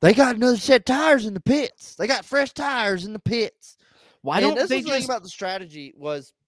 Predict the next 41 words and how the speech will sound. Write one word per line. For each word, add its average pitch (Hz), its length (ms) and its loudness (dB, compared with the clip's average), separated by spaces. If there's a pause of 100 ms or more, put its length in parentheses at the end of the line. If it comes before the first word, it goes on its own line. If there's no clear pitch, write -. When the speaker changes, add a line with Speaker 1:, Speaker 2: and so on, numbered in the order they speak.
(960)
Speaker 1:
Reddick, 208 340 -2 (760)
Bubba, 202 480 -4 (300)
and 139 140 -20
Larson, 147 540 -10 (580)
uh, 127 380 -6
that 127 240 -6
l-, 139 180 -10
quick - 280 -8
caution 170 500 -10
at 139 200 -12
lap 139 160 -4
Speaker 2:
Yep. 120 100 -6
Speaker 1:
fifteen 156 420 -14
or 156 60 -12
whatever, 123 360 -8 (200)
Speaker 2:
Yep. 143 160 -4
Speaker 1:
they 143 120 -2
pit, 175 400 -8 (300)
took 170 220 -8
tires. 131 640 -8 (460)
Speaker 2:
What 156 200 2
Speaker 1:
Rest 147 80 0
Speaker 2:
was 135 100 -4
Speaker 1:
of 117 40 -10
the 135 60 -4
field 120 160 -2
Speaker 2:
that? 101 60 -14
Speaker 1:
stayed 151 260 -4
out. 143 260 -6 (720)
And 139 120 -14
they, 196 220 6
all 214 260 6
three 220 360 -2
drove 170 280 0
through 196 180 -10
the 165 80 -16
field 170 360 -10
straight 160 280 -12
to 160 60 -14
the 151 60 -10
lead 156 300 -6